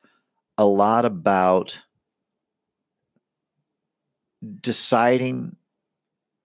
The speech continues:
today to do the things that you wish you would have done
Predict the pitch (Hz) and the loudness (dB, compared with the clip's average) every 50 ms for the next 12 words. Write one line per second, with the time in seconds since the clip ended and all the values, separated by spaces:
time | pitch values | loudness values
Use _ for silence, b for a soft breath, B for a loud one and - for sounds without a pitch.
0 | _ _ _ _ - 123 107 92 87 92 113 107 101 92 87 78 76 80 87 87 | _ _ _ _ -4 -4 -4 -4 0 2 2 2 4 2 2 0 -2 -2 -4 -6
1 | - _ _ _ _ _ _ _ _ _ _ _ _ _ _ _ _ - _ _ | -10 _ _ _ _ _ _ _ _ _ _ _ _ _ _ _ _ -20 _ _
2 | _ _ _ _ _ _ _ _ - - 104 95 90 110 113 113 113 104 110 104 | _ _ _ _ _ _ _ _ -8 -8 -8 -4 0 2 2 4 4 2 0 -2
3 | - - 107 104 98 98 98 98 87 98 87 - - 90 95 92 87 87 95 101 | -2 -2 -2 -2 -2 -2 -6 -6 -6 -6 -6 -6 -8 -8 -8 -8 -6 -2 -2 -2
4 | 95 - - - 95 82 82 82 90 101 117 127 113 107 92 85 78 76 90 78 | -2 -2 -6 -8 -8 -10 -10 -6 0 2 4 4 4 4 0 -2 -4 -4 -4 -4
5 | 73 67 67 71 78 85 | -4 -6 -8 -10 -12 -16